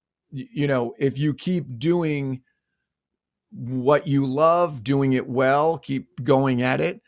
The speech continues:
things, y-, you, you can have this, this resurgence. And I, I feel like I see it in some ways in my own life and career with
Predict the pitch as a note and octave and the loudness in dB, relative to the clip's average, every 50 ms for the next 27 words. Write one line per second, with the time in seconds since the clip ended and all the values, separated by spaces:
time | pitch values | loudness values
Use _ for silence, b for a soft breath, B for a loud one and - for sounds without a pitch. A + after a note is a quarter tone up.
0 | _ _ _ _ _ _ _ _ _ _ _ _ _ - F3+ F3 E3+ E3 D#3+ C#3+ | _ _ _ _ _ _ _ _ _ _ _ _ _ -4 -2 0 0 0 0 -2
1 | - - - - _ _ _ _ _ _ _ _ _ _ _ _ _ - E3 - | -2 -4 -6 -8 _ _ _ _ _ _ _ _ _ _ _ _ _ -18 -18 -16
2 | - E3+ E3+ C#3 D#3+ E3 D#3+ E3 D#3+ C#3+ D3 D#3 D3 - - D#3+ D#3 D#3 C#3+ C#3 | -12 -8 -6 -4 -2 -2 -2 -2 -2 -2 -2 -2 -2 -2 -4 -4 -2 -2 -2 -2
3 | D3 C#3+ D3 C#3+ C3 A#2 C3 C3+ C3+ B2+ - - - - - - - - _ - | -2 -2 -2 -2 -4 -2 -2 -2 -2 0 0 0 0 0 -2 -4 -6 -10 _ -20
4 | A#2+ A#2 C3 C#3+ C3+ B2+ - - - - - C#3 C3+ D3 C3+ A#2+ - - D#3 D3 | -10 -2 0 0 2 2 0 -2 -2 -4 -4 -2 -2 0 0 0 0 0 0 0
5 | D3+ D#3+ D3 A#2+ C#3 B2+ B2+ A#2 - B2+ B2 A#2+ A#2+ C#3 B2+ C3 A#2+ C3 C3+ C#3 | 0 -2 -2 -4 -6 -6 -4 -4 -4 -2 -2 -2 -2 -2 -2 -2 0 0 2 2
6 | D3 - - D3+ C#3+ C#3 - - D#3 D3 D3 B2+ - B2 D3 D3+ D3 - - - | 2 0 0 0 -2 -2 -2 -2 -2 -2 -2 -2 -4 -4 -4 -4 -2 -2 -4 -4
7 | D3+ D3 C#3 C3+ C3 - - _ _ _ _ _ _ _ _ _ _ _ _ _ | -4 -2 -2 -2 -4 -4 -6 _ _ _ _ _ _ _ _ _ _ _ _ _
8 | _ _ _ - C3+ C3+ B2+ - C#3+ C#3+ C#3+ C#3 C3+ C3+ C3 B2+ B2+ B2 A#2+ A#2 | _ _ _ -8 -6 -6 -4 -2 -2 -2 -2 -2 0 0 0 0 0 -2 -4 -6
9 | - - C#3 C3 C3 B2+ B2+ C3 B2 B2 A#2+ B2 C3 C#3 D3+ D#3 D3+ C#3+ C3+ A#2+ | -6 -4 -4 -2 -2 -2 -2 0 0 0 0 -2 -2 -2 -4 -4 -6 -6 -6 -8
10 | A#2 B2 B2 B2+ B2+ C3 C#3+ D3+ C3 - C3 B2+ B2+ B2 - - C3 B2 C3 D3+ | -8 -8 -4 -2 0 0 0 -2 -6 -6 -6 -6 -6 -8 -8 -10 -8 -8 -6 -4
11 | F3 F3 D#3 C3+ C3 C3 C3 B2+ A2+ B2 C3 C#3 C3+ B2 - - | -4 -2 -2 -4 -4 -4 -6 -8 -8 -6 -2 -2 -2 -2 -6 -12